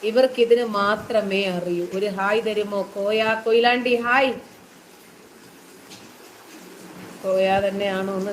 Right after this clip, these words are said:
കണ്ടറിയണം. ഉം. ചേച്ചി, അവര് പലതും പറയും, അതൊന്നും മൈൻഡ് ആക്കണ്ട. അത് ശരി, അത് ന്യായം, അത് ന്യായം.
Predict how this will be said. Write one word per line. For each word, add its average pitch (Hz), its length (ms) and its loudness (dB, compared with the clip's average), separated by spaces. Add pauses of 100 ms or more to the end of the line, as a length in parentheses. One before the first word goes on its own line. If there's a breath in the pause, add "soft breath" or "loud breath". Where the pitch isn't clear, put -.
കണ്ടറിയണം. 190 600 -4 (120)
ഉം. 185 120 -6 (920)
ചേച്ചി, 226 280 4 (100)
അവര് 208 180 -2 (120)
പലതും 196 360 -2
പറയും, 180 260 -2 (120)
അതൊന്നും 196 340 -4 (140)
മൈൻഡ് 185 360 -2
ആക്കണ്ട. 170 280 -6 (200)
അത് 226 120 -4 (100)
ശരി, - 160 -12 (500)
അത് 240 180 0
ന്യായം, - 340 -10 (1600)
അത് 196 180 -6
ന്യായം. 175 260 -10